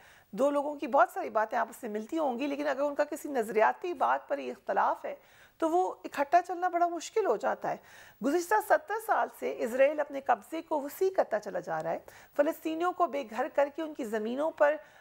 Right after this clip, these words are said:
अ, मुसलसल बस्तियाँ बनाने का अमल जारी है, जिसको सेटलमेंट्स कहते हैं। इसी दौरान उसकी अरब ममालिक से जंगें भी हुई हैं, जिसमें पाकिस्तान ने अरब ममालिक का साथ दिया। ये भी अब अगर रीजन पे आप एक मैक्रोकॉस्म पर आ जाए, रीजन,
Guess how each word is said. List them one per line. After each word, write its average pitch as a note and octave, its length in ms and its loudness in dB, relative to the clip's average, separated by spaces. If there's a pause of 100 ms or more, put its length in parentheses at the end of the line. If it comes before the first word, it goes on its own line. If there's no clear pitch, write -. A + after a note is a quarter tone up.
(120)
अ, A3+ 140 2
मुसलसल F#4+ 560 -2
बस्तियाँ A#3+ 480 0
बनाने A3 300 -2
का G#3+ 120 -2
अमल F#3+ 260 -2
जारी G3 340 0
है, D4+ 120 -2
जिसको G#3 260 -6
सेटलमेंट्स E4+ 640 -2
कहते C4+ 320 0
हैं। B3 180 -8 (480)
इसी G4+ 200 4
दौरान D4+ 500 2 (100)
उसकी D4+ 400 -2
अरब C4+ 360 2
ममालिक A3 360 -2
से - 140 -8
जंगें G3+ 380 -4
भी F3+ 120 -6
हुई D#3+ 240 -8
हैं, D#3 220 -10 (340)
जिसमें D#4 280 0
पाकिस्तान D#4+ 640 2
ने E4 120 -4
अरब A3 360 0
ममालिक F#3 360 -4
का F3 100 -2
साथ E3+ 300 -2
दिया। E3 320 -6 (320)
ये E4 180 4
भी G4+ 140 4
अब D#4 160 4
अगर C#4 180 0
रीजन C4+ 400 -6
पे C4+ 100 2
आप G#3+ 240 4
एक A#3 100 -12
मैक्रोकॉस्म G#3+ 680 -4
पर A3 120 0
आ G3+ 120 2
जाए, A#3+ 180 -6
रीजन, B3+ 420 -4